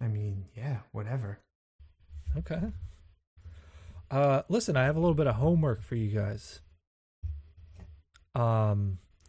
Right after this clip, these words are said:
Speaker 2: you know, y'all are
Speaker 1: You,
Speaker 2: good
Speaker 1: you
Speaker 2: with
Speaker 1: don't,
Speaker 2: books.
Speaker 1: you don't, you don't mean Karen, do you? She's not.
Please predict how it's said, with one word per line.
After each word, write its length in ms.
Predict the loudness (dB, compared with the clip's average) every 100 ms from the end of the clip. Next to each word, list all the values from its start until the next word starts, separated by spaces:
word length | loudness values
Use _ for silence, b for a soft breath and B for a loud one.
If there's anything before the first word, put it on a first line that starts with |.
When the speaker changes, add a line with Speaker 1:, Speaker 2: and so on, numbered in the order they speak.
| b b b b 2
Speaker 2:
you 100 | 4
know, 240 | 4 2 -2 _ _ _ _ 0
y'all 240 | 4 6
are 40 | 8
Speaker 1:
You, 120 | 6
Speaker 2:
good 80 | 8
Speaker 1:
you 60 | 8
Speaker 2:
with 80 | 8
Speaker 1:
don't, 120 | 6
Speaker 2:
books. 180 | 4 4
Speaker 1:
you 60 | 2
don't, 160 | 0 -8 -12 -2
you 120 | 0
don't 140 | 0
mean 180 | -2 -6
Karen, 360 | -6 -4 -2 -4 -8
do 80 | -14
you? 180 | -12 -14 -14
She's 240 | -10 -8 -6
not. 240 | -10 -16